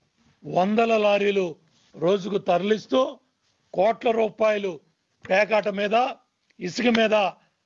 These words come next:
డబ్బులు సంపాదించుకొని తాడేపల్లి రాజప్రసాదానికి జే ట్యాక్స్ కట్టే నువ్వు మమ్మల్ని తిట్టే నైతిక అర్హత నీకు లేదు. ఇవాళ రైతాంగానికి గురించి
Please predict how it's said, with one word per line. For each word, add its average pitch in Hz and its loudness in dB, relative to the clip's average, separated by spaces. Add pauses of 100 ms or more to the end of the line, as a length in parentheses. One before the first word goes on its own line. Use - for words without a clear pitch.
డబ్బులు 170 0
సంపాదించుకొని 208 -2 (560)
తాడేపల్లి 220 2
రాజప్రసాదానికి 196 0 (600)
జే 233 2
ట్యాక్స్ 226 -2 (540)
కట్టే 208 0
నువ్వు 254 0 (600)
మమ్మల్ని 190 0
తిట్టే 226 0 (540)
నైతిక 190 -2
అర్హత 180 0 (520)
నీకు 156 -4
లేదు. 220 2 (500)
ఇవాళ 202 2 (420)
రైతాంగానికి 208 0
గురించి 180 -10